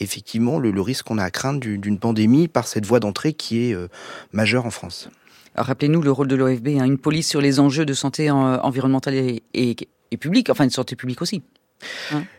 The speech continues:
Speaker 1: L'O F B fait de la police parmi, euh, différentes actions, il fait de la connaissance, il fait, euh, de l'accompagnement des acteurs, euh, dans, dans leur transition écologique pour la prise en compte de, de la biodiversité et de l'eau.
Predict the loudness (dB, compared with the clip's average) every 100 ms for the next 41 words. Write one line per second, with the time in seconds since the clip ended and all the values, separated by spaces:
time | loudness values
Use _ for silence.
0 | _ 4 8 8 6 6 6 0 _ _
1 | _ -4 2 4 4 2 0 -2 -2 4
2 | 4 4 0 -4 -2 0 2 0 -2 0
3 | 0 0 -2 -6 0 2 2 2 0 0
4 | 0 -2 -6 -8 -2 2 4 2 0 -6
5 | -6 -2 -2 0 -2 2 4 4 4 2
6 | 0 -2 0 2 0 -4 -6 -4 -6 -4
7 | -2 -4 -4 -6 -4 -2 0 2 0 0
8 | -6 -10 -6 -6 -4 -2 -2 0 -2 -2
9 | -6 -6 -2 0 0 0 -2 -2 -6 -2
10 | 0 0 0 2 4 6 4 4